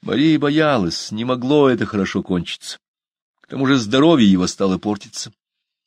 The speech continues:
Когда он уехал в Лондон, она еженедельно слала ему обстоятельные письма.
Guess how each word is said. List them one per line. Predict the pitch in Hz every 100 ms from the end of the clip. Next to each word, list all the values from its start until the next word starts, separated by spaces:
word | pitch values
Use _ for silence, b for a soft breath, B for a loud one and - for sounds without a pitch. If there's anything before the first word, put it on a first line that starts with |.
| _ _
Когда | - 101 104
он | 104
уехал | 113 110 110
в | 101
Лондон, | 104 143 147 107 107
она | 98 98
еженедельно | 107 98 120 107 117 135 131 135
слала | - 123 120 120
ему | 123 120
обстоятельные | - - 110 110 107 113 113
письма. | 104 95 - 95